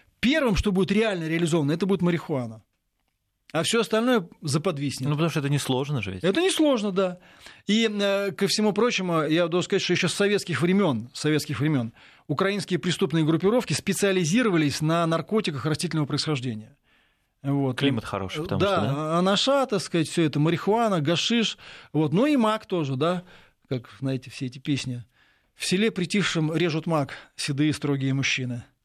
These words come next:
Speaker 2: А, это вот
Speaker 1: Ну
Speaker 2: об
Speaker 1: вот.
Speaker 2: этом написано.
Speaker 1: Да. <laughs> Вот. Это, это всё про это. Вот. Украинские группировки всегда на этом, э, э, специализировались, э, О П Г.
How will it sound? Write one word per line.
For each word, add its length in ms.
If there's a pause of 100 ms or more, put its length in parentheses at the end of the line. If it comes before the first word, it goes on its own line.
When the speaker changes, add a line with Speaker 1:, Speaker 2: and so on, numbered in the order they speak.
(300)
Speaker 2:
А, 240
это 140
вот 80
Speaker 1:
Ну 60
Speaker 2:
об 60
Speaker 1:
вот. 100
Speaker 2:
этом 120
написано. 560
Speaker 1:
Да. 280
<laughs> 160 (340)
Вот. 240 (340)
Это, 280 (220)
это 220
всё 180
про 240
это. 360 (280)
Вот. 240
Украинские 460
группировки 420
всегда 340
на 200
этом, 280
э, 1000
э, 60
специализировались, 920
э, 140
О 120
П 120
Г. 280